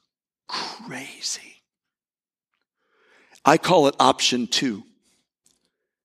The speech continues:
And option two is simply this. It's actually not about you. Hey, newsflash. It was never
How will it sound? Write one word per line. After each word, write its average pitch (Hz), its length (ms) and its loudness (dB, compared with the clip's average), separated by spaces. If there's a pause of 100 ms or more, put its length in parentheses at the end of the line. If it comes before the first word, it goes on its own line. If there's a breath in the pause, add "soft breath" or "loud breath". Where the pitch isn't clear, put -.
(520)
And 135 220 2
option 165 480 4
two 160 480 2
is 127 360 4
simply - 520 -2
this. - 400 -2 (1500)
It's - 180 0
actually 117 320 2
not 123 220 2
about 95 240 -4
you. 92 180 -10 (1900)
Hey, 123 260 2 (140)
newsflash. 107 640 0 (1600)
It 135 180 6
was 131 280 4
never 123 760 2